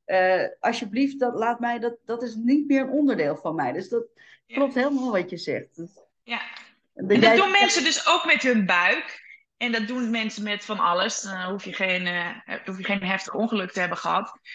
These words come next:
Speaker 2: Maar dat doen mensen dus ook met hun buik. En dan leven ze eigenlijk
Speaker 1: Ja.
Speaker 2: helemaal niet meer in hun torso.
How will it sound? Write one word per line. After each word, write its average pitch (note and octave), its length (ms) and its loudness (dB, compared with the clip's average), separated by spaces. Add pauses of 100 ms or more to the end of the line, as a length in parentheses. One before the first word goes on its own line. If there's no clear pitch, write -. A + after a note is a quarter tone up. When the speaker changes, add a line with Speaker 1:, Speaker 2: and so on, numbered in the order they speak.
(160)
Speaker 2:
Maar B3+ 100 2
dat A3+ 40 2
doen C#4 100 4
mensen C4+ 320 4
dus A3 80 0
ook C4 160 2
met C4 140 -4
hun F#3 160 -6
buik. E3+ 360 -2
En A#3 100 -8
dan G#3 140 -6
leven G3+ 240 -2
ze G3 100 -10
eigenlijk F#3+ 360 -2
Speaker 1:
Ja. F3+ 60 -12
Speaker 2:
helemaal F3+ 340 -6
niet F3+ 180 -12
meer E3+ 260 -2
in F3 260 -6
hun D#3+ 340 -8 (120)
torso. F3+ 640 0